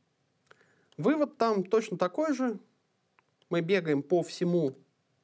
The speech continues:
массиву, по всем строкам, для каждой строки по всем столбцам,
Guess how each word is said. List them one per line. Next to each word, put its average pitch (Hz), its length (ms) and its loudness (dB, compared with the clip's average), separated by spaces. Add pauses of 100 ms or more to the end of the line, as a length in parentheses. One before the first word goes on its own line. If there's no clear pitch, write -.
массиву, 262 480 -2
по 147 140 -2
всем 147 260 -4
строкам, 147 500 -2 (280)
для 143 140 -2
каждой 143 340 -2
строки 143 340 -6
по 123 140 -4
всем 135 200 -8
столбцам, 269 560 -4